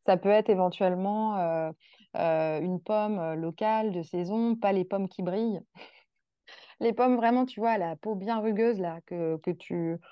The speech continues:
alors, on a de la chance quand même en France parce qu'on en trouve, euh, localement, on peut trouver des pommes hyper, euh, hyper chouettes. Et, euh, alors, si t'écoutes ou si tu vois, euh, ce podcast, eh ben,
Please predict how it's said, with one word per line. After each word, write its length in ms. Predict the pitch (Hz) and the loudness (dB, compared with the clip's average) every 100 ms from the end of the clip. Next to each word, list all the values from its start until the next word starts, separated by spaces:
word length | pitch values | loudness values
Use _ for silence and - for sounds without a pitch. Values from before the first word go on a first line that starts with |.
| - _ _ - | -20 _ _ -4
alors, 160 | 156 | -2
on 100 | 160 | 2
a 80 | 170 | 2
de 60 | 180 | 4
la 80 | |
chance 240 | 185 277 359 | 2 0 2
quand 100 | 226 | 2
même 160 | 220 | 2
en 80 | 202 | 0
France 240 | 190 - 277 | -2 -6 -4
parce 220 | 202 - | -4 -4
qu'on 160 | 185 | -4
en 100 | 175 | -4
trouve, 320 | 170 - 247 214 | -4 0 2 4
euh, 360 | 170 165 165 | 2 2 0
localement, 760 | 160 170 175 190 190 233 247 185 | -2 -2 -2 -2 -2 -2 -2 -2
on 80 | 156 | -6
peut 200 | 151 285 | -6 -6
trouver 260 | 262 196 180 | -4 0 0
des 140 | 160 | 0
pommes 420 | 156 208 208 160 - | -2 -2 -2 -4 -4
hyper, 400 | 180 185 208 185 | -6 -4 -4 -2
euh, 240 | 170 165 165 175 | -4 -6 -8 -12
hyper 260 | 185 185 180 | -8 -6 -6
chouettes. 400 | - 226 262 - _ - - - _ _ _ | 0 0 0 -4 _ -20 -20 -20 _ _ _
Et, 240 | 185 185 | 2 4
euh, 180 | 170 165 | 4 2
alors, 240 | 165 156 151 | -2 -4 -8
si 180 | - | -12
t'écoutes 440 | 175 165 - 208 - | -10 -10 -8 -8 -8
ou 60 | |
si 140 | 170 180 | -8 -8
tu 140 | - | -6
vois, 140 | 165 190 | -2 0
euh, 300 | 196 180 156 156 170 170 _ _ _ | 0 -2 -6 -8 -12 -16 _ _ _
ce 140 | - | -8
podcast, 500 | 196 190 - 226 233 208 | -4 -4 -2 -2 -2 0
eh 80 | |
ben, 540 | 180 180 180 180 180 | 0 2 0 0 -4